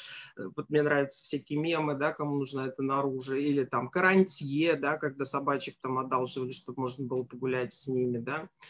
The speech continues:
а, или там расхламинго, да, когда, вс-, значит, от нечего делать бросились перебирать свои,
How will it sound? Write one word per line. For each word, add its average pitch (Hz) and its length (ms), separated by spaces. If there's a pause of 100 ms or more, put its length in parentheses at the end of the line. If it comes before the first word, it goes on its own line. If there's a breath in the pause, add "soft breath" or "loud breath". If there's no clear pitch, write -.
(380 loud breath)
а, 139 320
или 151 180
там 139 220
расхламинго, 156 920
да, 135 200
когда, 131 520 (140)
вс-, - 240 (280)
значит, 123 300
от 127 140
нечего 135 300
делать 127 400 (100)
бросились 123 400
перебирать 127 520
свои, 123 500